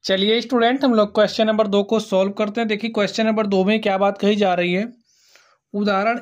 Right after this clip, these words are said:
एक में दी गई समस्याओं को हल कीजिए। जो हमारा उदाहरण एक है, उदाहरण एक में जो समस्या दी गई है, हमें उसे हल करना है, ठीक है। तो उदाहरण एक की पहली समस्या ए है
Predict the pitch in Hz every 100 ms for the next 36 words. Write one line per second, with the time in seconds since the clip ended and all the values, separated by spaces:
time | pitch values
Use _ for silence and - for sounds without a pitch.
0 | 214 208 220 233 202 208 208 233 226 202
1 | 185 - 196 208 226 185 180 180 170 175
2 | 185 185 190 202 190 175 175 208 202 185
3 | 190 254 226 190 190 196 202 196 214 196
4 | 190 175 175 - 202 196 196 233 240 240
5 | 220 226 220 180 143 139 127 131 143 214
6 | 247 254 - - - - _ _ - 190
7 | 180 185 220 220 214 214 226 208 185 208
8 | 208 196 - 214 190 196 226